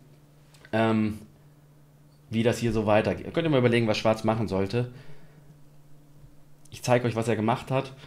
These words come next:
und dann zeige ich euch am Ende, es gibt eine Feinheit. Ähm, es gibt jetzt gleich eine schöne Feinheit. Es kommt Dame F sieben. Der Orca tauscht den raus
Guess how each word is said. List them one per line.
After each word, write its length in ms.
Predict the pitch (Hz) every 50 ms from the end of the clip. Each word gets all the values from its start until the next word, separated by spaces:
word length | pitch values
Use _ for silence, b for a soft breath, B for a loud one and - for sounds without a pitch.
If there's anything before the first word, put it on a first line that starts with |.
| B -
und 140 | - 110 -
dann 120 | 117 117 -
zeige 240 | - 120 117 117
ich 60 | 120 120
euch 120 | 117 117
am 100 | 117 110
Ende, 160 | 113 117 104
es 60 | 107
gibt 140 | - 139 -
eine 100 | - 120
Feinheit. 540 | 120 - 117 110 120 123 117 110 104 104 - - - B B B B B B B B B B - -
Ähm, 400 | 107 107 104 104 104 104 101 101
es 100 | 101 -
gibt 120 | 131 123
jetzt 120 | 123 120
gleich 120 | - 120 117
eine 120 | 113 110
schöne 220 | 107 127 117 113 101
Feinheit. 460 | - 101 98 101 98 87 82 87 -
Es 100 | - -
kommt 160 | - 107 101
Dame 200 | 107 107 110 101
F 100 | 95 95
sieben. 380 | 98 101 110 127 175 220 - B B B B B B - - - - - - - - - - - - b b b b b b b b b b b b b b b -
Der 100 | - -
Orca 220 | - 113 117 113
tauscht 320 | - 117 107 107 107 - 110
den 100 | 104 101
raus 460 | 101 98 104 127 160 220 - -